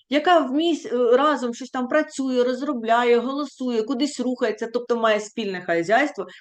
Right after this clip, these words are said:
і спільні інтереси. Якщо ми зараз поглянемо навк-, навкруги,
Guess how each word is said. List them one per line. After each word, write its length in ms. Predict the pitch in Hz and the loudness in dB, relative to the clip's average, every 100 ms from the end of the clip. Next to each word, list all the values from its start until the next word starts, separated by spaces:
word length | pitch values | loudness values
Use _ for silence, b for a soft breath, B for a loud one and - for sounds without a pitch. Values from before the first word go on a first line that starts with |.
| B _ - | B _ -12
і 80 | 208 | -12
спільні 520 | - 262 277 254 240 | -4 2 4 4 2
інтереси. 640 | 208 214 208 160 - - - _ _ _ _ _ _ _ | -4 0 0 0 -2 -10 -20 _ _ _ _ _ _ _
Якщо 340 | - - 277 | -8 -4 2
ми 140 | 254 233 | 4 6
зараз 340 | 233 220 208 | 8 6 4
поглянемо 540 | 220 233 226 208 190 175 | 0 0 0 -2 -4 -8
навк-, 460 | 175 - 202 202 | -12 -10 -10 -4
навкруги, 500 | 202 190 202 220 330 | -4 -2 -2 0 -2